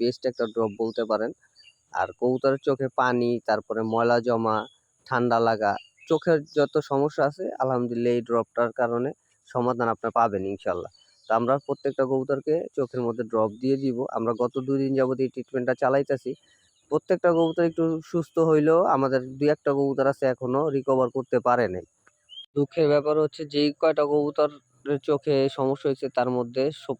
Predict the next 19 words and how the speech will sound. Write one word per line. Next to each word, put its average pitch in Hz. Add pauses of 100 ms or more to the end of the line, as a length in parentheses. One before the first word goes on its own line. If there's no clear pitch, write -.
প্রত্যেকটা 143
কবুতর 123
হচ্ছে 123
আমার 120
ঘরের 107
বাচ্চাগুলা, 117 (260)
যেগুলো 113
আমরা 110 (200)
ফ্লাইং 117
ইউনিটে 120
সেট 113
আপ 110
করবো। 107 (640)
আর 107
এগুলো 120
আমার 123
অনেক 123
শখের 131
কবুতর। 127